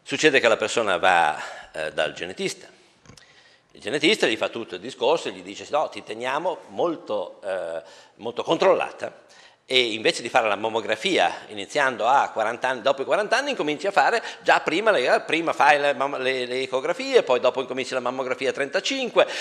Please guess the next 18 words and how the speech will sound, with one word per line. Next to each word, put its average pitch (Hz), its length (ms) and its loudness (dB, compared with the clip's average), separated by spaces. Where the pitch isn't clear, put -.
e 151 120 4
poi 180 160 6
ti - 80 -14
teniamo, 226 400 2
lo 180 80 2
facciamo 156 260 -6
tutti 151 220 -10
gli 208 100 -4
anni, 254 220 2
fare 165 200 2
la 156 120 -4
risonanza 151 420 -4
magnetica, 233 460 -2
fai 175 100 4
tutte 208 220 0
queste 156 200 2
varie 110 300 2
cose. 82 320 -8